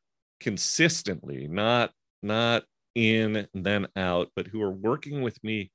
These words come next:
consistently to generate results. So I,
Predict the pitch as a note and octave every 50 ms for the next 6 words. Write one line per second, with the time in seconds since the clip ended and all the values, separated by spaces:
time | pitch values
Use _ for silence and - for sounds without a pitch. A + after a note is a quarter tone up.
0 | _ _ _ _ _ _ _ _ - - A#2 G#2+ - - - - C3+ B2+ A#2+ -
1 | - - A2 F#2 - - F#2 F#2+ F2+ F2 E2 E2 E2 - _ _ _ _ _ _
2 | _ _ - - - A#2 G#2 G2 F#2+ F#2+ F#2 F2+ F2+ F2+ F2 - _ _ _ _
3 | _ _ _ _ _ _ _ _ _ _ _ _ _ _ _ _ _ - F#2+ -
4 | - F#2+ F#2+ G2+ G2+ G2+ G2 G2 F2+ E2+ - - F2+ D#2+ C#2 D#2 D#2 C#2+ B1 -
5 | - - - - - - - - - - - - G#2+ G2+ G2 G2 F#2+ F#2+ F#2 F2+
6 | - _ - - _ _ _ _ _ - G#2 G#2+ A2 A#2+ B2 B2+ B2+ C3 B2+ B2
7 | A#2 A2+ -